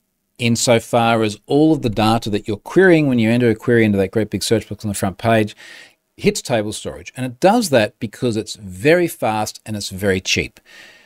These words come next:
And it's just as fast today with, there's a total of about twelve and a half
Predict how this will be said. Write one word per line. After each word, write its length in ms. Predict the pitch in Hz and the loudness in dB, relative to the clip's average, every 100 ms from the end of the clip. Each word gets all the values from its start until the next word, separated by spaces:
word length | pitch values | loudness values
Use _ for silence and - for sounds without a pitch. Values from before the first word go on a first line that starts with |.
| _ _ _ - | _ _ _ -6
And 140 | 127 | -4
it's 160 | 120 - | -4 -12
just 420 | - 190 208 - | -2 0 2 -2
as 160 | 175 - | -6 -2
fast 600 | 170 147 110 - - - | 2 2 2 -4 -8 -8
today 840 | - 107 131 139 104 101 196 220 _ - | -6 0 2 4 2 2 -2 -4 _ -4
with, 540 | 113 113 104 - - _ _ _ - | 2 2 0 -8 -20 _ _ _ -4
there's 180 | 113 110 | -4 -2
a 40 | |
total 320 | - 131 120 | -2 2 4
of 60 | 110 | 4
about 220 | 104 101 | 0 -2
twelve 240 | - 117 | 0 0
and 80 | 107 | 2
a 60 | 101 | 0
half 220 | 101 - | -2 -4